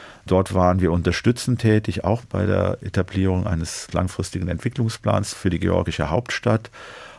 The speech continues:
Auch ein Schmelztiegel, schon zu Zeiten gegründet, dort Weinbau angelegt, unterschiedliche Religionen, Muslime, Judentum, Christen leben dort zusammen. Also eine sehr, sehr faszinierende Stadt.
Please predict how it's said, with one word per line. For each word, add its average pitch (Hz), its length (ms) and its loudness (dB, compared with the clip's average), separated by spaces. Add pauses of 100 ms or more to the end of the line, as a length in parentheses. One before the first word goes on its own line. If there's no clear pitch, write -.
Auch 110 220 4
ein 90 240 4 (340)
Schmelztiegel, 95 1040 4 (100)
schon 92 320 2
zu 90 260 0
Zeiten 92 640 0 (460)
gegründet, 117 800 4
dort 87 260 0
Weinbau 98 460 6
angelegt, 90 960 0
unterschiedliche 104 760 2
Religionen, 90 1040 2
Muslime, 92 880 2
Judentum, 90 1000 0
Christen - 560 2
leben 87 360 2
dort 82 280 2
zusammen. 82 500 2
Also 78 200 0
eine 82 200 0
sehr, 87 220 4
sehr 85 140 2
faszinierende 73 800 -4
Stadt. - 340 -10